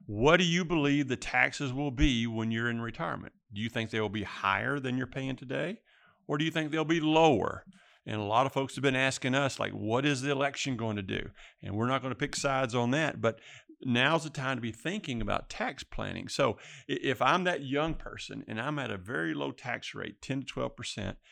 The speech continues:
and I believe based off of my savings and all that, and in the future I'm gonna have a great income and my taxes could be a lot higher, then most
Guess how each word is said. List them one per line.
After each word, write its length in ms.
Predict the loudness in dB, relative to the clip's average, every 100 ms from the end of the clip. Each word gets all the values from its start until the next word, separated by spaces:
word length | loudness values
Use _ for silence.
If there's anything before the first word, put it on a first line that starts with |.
| -20 -10
and 140 | -4 2
I 160 | 2
believe 540 | 2 0 2 2 2 0
based 260 | -2 0
off 160 | 0 0
of 80 | 0
my 120 | -2
savings 460 | -2 -4 -6 -6 -6
and 100 | -6
all 120 | -4
that, 240 | -4 -6 -4
and 100 | -2
in 140 | -2
the 60 | -2
future 440 | -6 -10 -8 -8
I'm 140 | -6 -4
gonna 180 | -6
have 160 | -6 -8
a 60 | -6
great 280 | -4 -2
income 560 | -2 -4 -4 -2 -2 -4 -8 -16 -12 -6
and 160 | -2
my 140 | 0 0
taxes 440 | 0 0 -2 -10
could 260 | -8 -8 -6
be 140 | -6
a 80 | -4
lot 240 | -4 -4
higher, 640 | -4 -2 0 2 2 0 -6 _ _ _ _
then 400 | -2 0 0 -4 -6
most 520 | -4 2 2 2